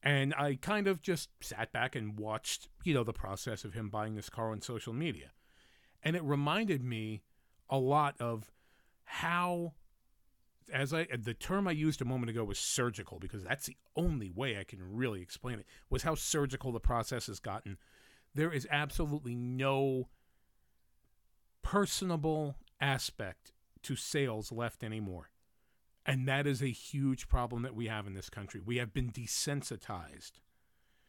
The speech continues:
to the personal touch. We have been desensitized to the individual aspect of commerce.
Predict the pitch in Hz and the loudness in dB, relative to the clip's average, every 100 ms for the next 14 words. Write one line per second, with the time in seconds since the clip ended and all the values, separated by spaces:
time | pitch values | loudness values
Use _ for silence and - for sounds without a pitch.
0 | _ _ _ _ _ _ 180 147 - 139 | _ _ _ _ _ _ 4 4 6 6
1 | - 123 - 113 90 - 131 131 120 139 | 6 -4 -2 -4 -4 -2 0 0 0 -2
2 | 131 - 165 151 - 131 - 104 98 - | 0 0 0 0 -4 -8 -4 -4 -4 -6
3 | - - - - - 131 117 127 120 123 | -14 -20 -18 -12 -2 -2 -2 -6 -6 -6
4 | 117 120 _ _ - - 180 180 175 143 | -6 -8 _ _ -10 -2 -2 0 -2 -4
5 | 117 147 143 151 135 135 - - 123 120 | -2 -2 0 -2 -2 -4 -6 -4 -4 -4
6 | - 104 90 - - _ _ _ _ _ | -8 -8 -10 -14 -20 _ _ _ _ _
7 | _ - 143 - - 113 78 73 - - | _ -4 -2 -2 -4 -6 -8 -14 -14 -14